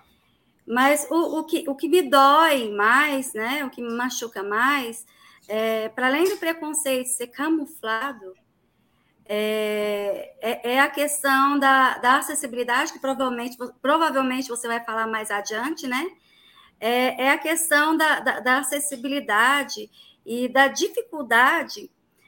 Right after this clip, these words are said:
dos espaços serem acessíveis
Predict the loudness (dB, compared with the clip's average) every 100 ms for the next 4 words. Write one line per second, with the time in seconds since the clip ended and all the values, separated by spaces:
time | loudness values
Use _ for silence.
0 | _ -12 -6 -2 0 0 6 6 6 2
1 | -6 -10 -10 -8 -2 0 0 -4 -4 -6
2 | -4 -4 -4 -6 -10 -10 -12